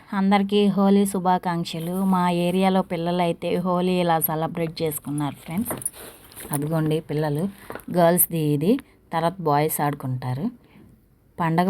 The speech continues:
పూట పిల్లల్ని ఆడుకోనియండి ఫ్రెండ్స్. పద్దాకలా ఈ ఫోన్లు, టీవీలు ఇవే కాకుండా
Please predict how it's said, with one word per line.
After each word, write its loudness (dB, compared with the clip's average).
పూట 0
పిల్లల్ని 0
ఆడుకోనియండి -2
ఫ్రెండ్స్. -4
పద్దాకలా 2
ఈ -4
ఫోన్లు, 0
టీవీలు -2
ఇవే 0
కాకుండా -2